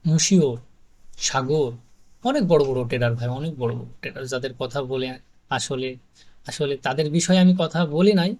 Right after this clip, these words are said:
just এই স্মার্ট মানি কনসেপ্টের উপরে বেস করে কিছু আমি ভিডিও দিয়েছিলাম, যে ভিডিওগুলো ওই সব অ্যাফিলিয়েটারের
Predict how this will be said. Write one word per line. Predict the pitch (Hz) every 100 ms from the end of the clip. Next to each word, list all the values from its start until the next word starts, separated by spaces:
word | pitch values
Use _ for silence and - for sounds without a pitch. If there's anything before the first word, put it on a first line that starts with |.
| -
just | 143 160 170 - - _ _ _ _ _
এই | 190
স্মার্ট | 202 190 190 185
মানি | 190 196
কনসেপ্টের | 180 170 196 190 185
উপরে | 185 185
বেস | 123 147 196 -
করে | 214
কিছু | 202 196 185 208
আমি | 190 175 202 - _ _ 123
ভিডিও | 131 165 220
দিয়েছিলাম, | 196 151 135 135 120 117 - _ -
যে | 131
ভিডিওগুলো | 131 123 147 190 185 180 196 156 - _ _
ওই | 170 220
সব | - 202 180 -
অ্যাফিলিয়েটারের | 156 131 190 196 190 180 175